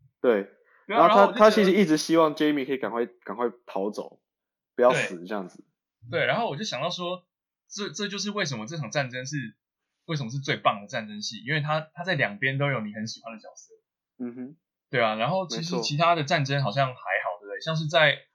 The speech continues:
Speaker 1: 就会有很明显的那种，你好像为谁加油这样。
Speaker 2: 对，在打
Speaker 1: 这种感觉。
Speaker 2: Hard Home 的时候，就是一滚就是怀疑。
Speaker 1: 对。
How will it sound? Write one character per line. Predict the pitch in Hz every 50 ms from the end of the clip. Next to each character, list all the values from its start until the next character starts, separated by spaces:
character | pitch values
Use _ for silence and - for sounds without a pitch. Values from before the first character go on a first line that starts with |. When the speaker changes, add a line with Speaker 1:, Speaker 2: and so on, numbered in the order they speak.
| _ _ _ -
Speaker 1:
就 | 196 202 208
会 | 220 208
有 | 175 147
很 | 151 180 170 160
明 | 123 123 135 151
显 | 160 - 120 110 110
的 | 113 113 113
那 | 113 123 127 120
种， | 113 110 101 101 104
你 | 110
好 | 117 110
像 | 101 107 107 110 117
为 | 120 113 101
谁 | 98 - - 92 92 92 _ -
加 | 107 101 98 98 95
油 | 90 - - -
这 | 107 -
样。 |
Speaker 2:
对， | 175 160 135 110 107
在 | 143 214 220
打 | 196 170 131
Speaker 1:
这 | 117 -
种 | 147 160
感 | 165
觉。 | 165
Speaker 2:
Hard | 160
Home | 185 160 139 117
的 | 110
时 | 110 127 123
候， | 127 117
就 | 127
是 | 127 143
一 | 143 160 147
滚 | - - 98
就 | 95 107
是 | 110
怀 | - -
疑。 | 90 90 - _ _ _ _ _ _ _ _ _ _ _ _ _ _ - 107 95 -
Speaker 1:
对。 | -